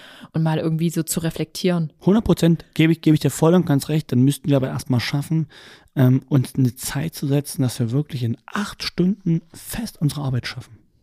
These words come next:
Speaker 2: Da
Speaker 1: Mhm.
Speaker 2: deichseln wir beide viel zu sehr nach links und rechts noch ab, wenn du ehrlich bist.
Speaker 1: Okay.
Speaker 2: Also nicht, nicht, nicht, nicht, weil wir da nicht arbeiten in der Zeit, sondern dann machen wir mal, weißt du, wir machen nicht strukturiert, das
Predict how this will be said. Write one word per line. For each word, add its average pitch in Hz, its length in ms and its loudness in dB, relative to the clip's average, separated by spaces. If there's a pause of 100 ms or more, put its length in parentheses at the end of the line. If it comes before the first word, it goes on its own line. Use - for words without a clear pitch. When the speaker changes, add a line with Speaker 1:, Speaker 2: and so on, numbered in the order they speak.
(880)
Speaker 2:
Da 127 140 6
Speaker 1:
Mhm. 156 100 0
Speaker 2:
deichseln 170 400 4
wir 170 120 4
beide 165 240 4
viel 180 220 0
zu - 60 -12
sehr 156 160 4
nach 147 100 4
links 151 240 2
und 147 80 4
rechts 139 240 -2
noch 139 100 2
ab, 120 120 -6
wenn 120 80 2
du 120 80 0
ehrlich 117 260 -4
bist. - 340 -10 (260)
Speaker 1:
Okay. 233 360 -6
Speaker 2:
Also 156 220 4
nicht, - 340 0
nicht, 202 220 -2
nicht, 190 200 2
nicht, 185 220 2
weil 147 140 2
wir 135 60 4
da 127 60 4
nicht 120 200 -2
arbeiten - 260 -8
in 156 60 4
der 135 80 4
Zeit, 127 180 0
sondern 120 260 2 (920)
dann 143 120 4
machen 143 200 2
wir 143 80 6
mal, 143 180 2 (240)
weißt 160 220 0
du, 190 60 -2
wir 151 160 2
machen 160 240 2
nicht 165 100 2
strukturiert, 156 420 0
das 123 180 -2